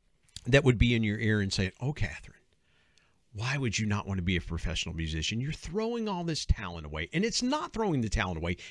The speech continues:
It's redirecting it in a new way and a new purpose. The talent never leaves you. You just redirect it.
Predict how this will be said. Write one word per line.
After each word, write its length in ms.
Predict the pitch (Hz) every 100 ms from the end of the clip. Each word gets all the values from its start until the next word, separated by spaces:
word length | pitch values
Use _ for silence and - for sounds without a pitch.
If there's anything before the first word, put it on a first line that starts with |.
| -
It's 180 | 202 196
redirecting 920 | 180 220 285 262 196 190 208 - 190
it 120 | 170 160
in 120 | 156
a 80 | 135
new 340 | 135 139 147
way 320 | 135 147 160
and 100 | 131
a 60 | 117
new 180 | 120 110
purpose. 540 | - 202 208 76 - - - -
The 100 | 131
talent 560 | - 190 226 294 - 156
never 380 | 151 143 127
leaves 460 | 104 110 202 208 117
you. 180 | 123 113 - -
You 120 | 160 185
just 260 | 196 -
redirect 840 | 113 120 151 123 113 95 120 156 -
it. 140 | 73